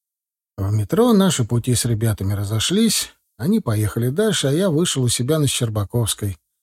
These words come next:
Решил сразу отзвониться Сатчану по результатам рейда.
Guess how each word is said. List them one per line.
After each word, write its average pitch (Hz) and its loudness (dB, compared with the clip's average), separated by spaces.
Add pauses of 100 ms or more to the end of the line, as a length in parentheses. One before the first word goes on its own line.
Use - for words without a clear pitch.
(280)
Решил 117 0
сразу 143 2
отзвониться 135 2
Сатчану 160 0
по 127 -4
результатам 123 0
рейда. 107 0